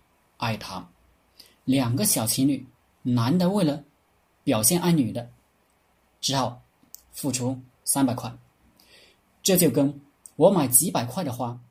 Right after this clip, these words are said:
送给女士一样，这花可能只值三十块，但我买的不是花，是一种感情。再比如脑白金，他不是卖五块钱的糖水，他卖的是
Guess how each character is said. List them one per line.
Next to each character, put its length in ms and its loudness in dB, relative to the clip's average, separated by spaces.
送 240 -4
给 100 -2
女 280 0
士 240 0
一 100 -4
样， 180 -12
这 160 0
花 320 -6
可 120 -10
能 200 -2
只 160 -4
值 160 -6
三 180 -2
十 100 -4
块， 240 -10
但 160 0
我 140 0
买 280 0
的 120 -2
不 100 -4
是 140 -2
花， 280 -14
是 160 -6
一 20 -4
种 160 -6
感 180 -10
情。 240 -4
再 160 0
比 180 -8
如 80 -10
脑 160 -2
白 140 -2
金， 320 -4
他 100 -4
不 140 -4
是 160 4
卖 260 0
五 200 0
块 200 2
钱 160 4
的 80 2
糖 180 -6
水， 240 -6
他 100 -6
卖 220 0
的 100 -6
是 300 -2